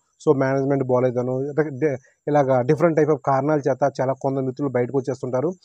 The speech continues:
వాళ్ళ దగ్గర వీసాలు ఉన్నంతకాలం ఓకే, వీసాలు అయిపోయిన తర్వాత వాళ్ళకి, ఆ, different చాలా problems ఉంటాయి. ఒకటి, ఆ, ఒకటి డబ్బు, ఆ, డబ్బులు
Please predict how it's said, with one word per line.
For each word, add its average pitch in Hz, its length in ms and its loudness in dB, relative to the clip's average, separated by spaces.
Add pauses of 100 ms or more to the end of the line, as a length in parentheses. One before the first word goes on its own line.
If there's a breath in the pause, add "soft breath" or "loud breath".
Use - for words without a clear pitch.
(260 soft breath)
వాళ్ళ 131 220 -2
దగ్గర 139 240 2
వీసాలు 139 360 2
ఉన్నంతకాలం 143 420 2
ఓకే, 139 240 0
వీసాలు 127 340 0
అయిపోయిన 131 300 0
తర్వాత 123 360 -4
వాళ్ళకి, 120 560 -6 (400 soft breath)
ఆ, 123 180 -6
different 160 520 -2
చాలా 175 120 8
problems 156 400 6
ఉంటాయి. 127 220 2
ఒకటి, 143 380 2 (420)
ఆ, 131 220 0
ఒకటి 151 280 4
డబ్బు, 139 260 6
ఆ, 135 240 6
డబ్బులు 143 720 6